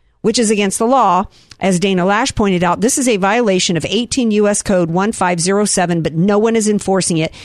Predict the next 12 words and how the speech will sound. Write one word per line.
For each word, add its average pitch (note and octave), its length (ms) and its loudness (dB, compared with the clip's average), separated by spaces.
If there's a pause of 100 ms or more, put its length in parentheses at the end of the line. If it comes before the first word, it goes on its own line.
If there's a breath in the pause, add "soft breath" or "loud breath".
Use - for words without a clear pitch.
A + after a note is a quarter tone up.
(120)
Yet F#3+ 200 0
the F3+ 100 0
same B3 340 0
system A3+ 380 -2
wants F#3+ 220 0
to F3 80 -2
run E3+ 300 0
red G3+ 260 0
flag F#3 320 -2
laws E3+ 300 0
on D3+ 160 0
you. C3+ 280 0